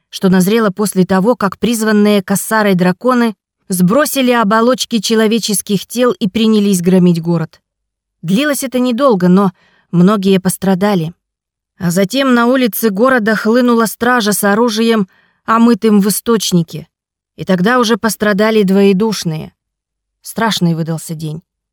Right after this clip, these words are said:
Они едва не потеряли главное. А Немор едва не лишился половины своей души и жизни. И Алины. Но сейчас она уже почти оправилась.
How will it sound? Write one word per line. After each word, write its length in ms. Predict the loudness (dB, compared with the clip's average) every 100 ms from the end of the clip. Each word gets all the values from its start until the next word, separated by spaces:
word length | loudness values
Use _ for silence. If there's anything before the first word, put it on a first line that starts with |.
| _ _ _ _
Они 320 | 0 2 2
едва 260 | 0 0 0
не 140 | -2
потеряли 540 | -4 -2 0 0 0 -2
главное. 680 | 0 2 2 0 -4 -6 -14 _ _ _ _ _ _ _ -6
А 100 | 0
Немор 420 | 2 2 0 -2 _ _ _ _ _ _
едва 320 | -2 0 0 0
не 100 | 0
лишился 520 | 0 -2 -4 -4 -2
половины 500 | 0 0 -2 -2 -2
своей 420 | -2 -2 0 0
души 380 | 0 0 0 -4
и 240 | -4 -4
жизни. 540 | -4 -4 -4 -6 -12 _ _ _ _ _ _
И 100 | -6
Алины. 520 | -2 0 2 2 -2 _ _ _ _ _ _ _ _ _ _
Но 100 | -4
сейчас 400 | -2 -2 -4 -2
она 240 | 0 0 0
уже 160 | 0
почти 400 | -4 -6 -4 -4
оправилась. 680 | -4 -2 -4 -4 -6 -8 -16